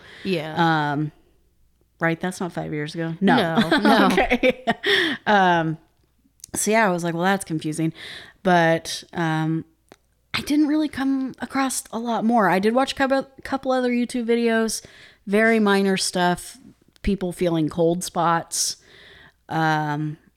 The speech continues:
Speaker 2: temperature shifts and changes and things like that. But
Speaker 1: I mean, that's still pretty, like, especially the stuff in the second video is still pretty,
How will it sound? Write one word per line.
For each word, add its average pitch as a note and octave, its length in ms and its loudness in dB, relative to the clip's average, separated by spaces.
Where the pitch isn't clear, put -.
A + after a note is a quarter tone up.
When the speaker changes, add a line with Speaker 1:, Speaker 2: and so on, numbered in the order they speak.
Speaker 2:
temperature E3 540 0
shifts D#3 480 -4
and D#3+ 160 -2
changes D#3 600 -4
and D3+ 160 -4
things D#3 260 -6
like C#3+ 220 -6
that. D#3 580 -2
But D3+ 500 -6
Speaker 1:
I - 40 -4
mean, B3+ 140 -2
that's D4+ 220 -4
still D4+ 280 -4
pretty, F3 600 2
like, F3 280 -4
especially E3 460 -2
the D3 60 -4
stuff D3 260 -6
in C#3+ 80 -6
the C#3 80 -8
second C#3 400 -10
video D3 300 -8
is D3 100 -8
still E3 240 -4
pretty, D3 640 -8